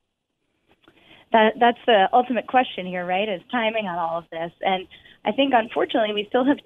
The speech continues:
too many unknowns to really have a good sense of when that actually might occur. The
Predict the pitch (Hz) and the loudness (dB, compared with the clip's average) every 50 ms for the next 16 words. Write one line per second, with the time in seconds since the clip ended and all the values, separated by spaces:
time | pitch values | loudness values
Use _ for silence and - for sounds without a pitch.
0 | - - 262 240 233 220 214 202 196 180 180 190 185 175 180 190 202 254 320 359 | -4 -2 -2 0 0 0 0 0 0 0 -2 -2 0 0 0 0 0 -2 -2 -6
1 | 330 - _ _ _ _ - - 220 208 233 220 220 208 190 208 208 202 185 - | -6 -12 _ _ _ _ -4 -2 2 4 4 4 4 4 2 2 2 0 -2 0
2 | 208 196 180 170 - - 185 175 180 170 - 175 165 151 160 165 - 180 185 190 | 0 0 0 0 -2 0 0 0 0 -2 -4 -4 -4 -4 -10 -6 0 0 2 2
3 | 190 185 180 170 165 160 165 170 170 - - 165 165 156 156 165 170 165 156 - | 2 0 0 2 2 2 2 0 0 -2 -4 -4 -4 -4 -2 -4 -2 -4 -6 -6
4 | - - - 165 165 - 165 - - - - - - - - - - _ _ _ | -4 -2 -2 0 0 -2 -6 -8 -16 -20 -20 -20 -20 -20 -20 -20 -20 _ _ _
5 | _ - 202 | _ 0 0